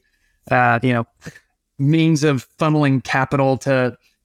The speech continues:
decarbonization initiatives of freight. So this is gonna be a fun conversation where we get to do just that. And that's why I say this episode's a little bit different. We're not looking at a specific hard tech or a specific solution. We're actually trying to, to understand the lay of the land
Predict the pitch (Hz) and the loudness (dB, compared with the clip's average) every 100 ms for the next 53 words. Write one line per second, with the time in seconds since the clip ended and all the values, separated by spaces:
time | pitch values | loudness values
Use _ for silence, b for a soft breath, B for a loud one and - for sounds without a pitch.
0 | _ _ 139 160 160 156 143 131 135 139 | _ _ -4 -4 0 0 0 0 0 0
1 | 143 135 135 127 139 123 123 - 131 120 | 0 2 2 0 -2 -2 -4 -4 -2 -2
2 | 117 - 120 139 143 131 143 135 127 135 | -2 -2 -2 -2 -6 -4 0 0 0 0
3 | 131 135 127 123 127 123 131 117 123 123 | -2 0 -2 0 -2 -2 -4 -2 -2 -2
4 | 131 - _ - 123 - 117 127 123 131 | -2 -6 _ -6 -6 -4 -2 -2 0 -2
5 | - 160 131 _ b b b b 165 165 | -2 -2 -2 _ b b b b -2 0
6 | 165 151 139 160 147 151 147 - 143 147 | 0 0 2 0 0 0 -2 -2 -2 0
7 | 214 190 143 127 131 135 143 156 147 147 | 0 0 -2 -2 -2 -2 0 0 0 0
8 | 147 131 123 - - 143 131 - 135 120 | 0 0 -2 -6 -4 -4 -4 -4 -4 -2
9 | 196 190 - 135 123 - - 151 - 127 | 0 0 0 -2 -2 -6 -4 -4 -4 -6
10 | - 139 165 - 143 135 - _ _ - | -2 0 0 0 0 -2 -4 _ _ -10
11 | 160 170 147 - 156 147 143 147 135 123 | -6 -4 -4 -2 0 0 0 0 0 0
12 | - 147 147 135 - 139 139 131 127 139 | -4 -2 0 -2 -2 0 2 2 2 0
13 | 131 127 123 139 139 135 127 | 0 0 0 0 2 0 -2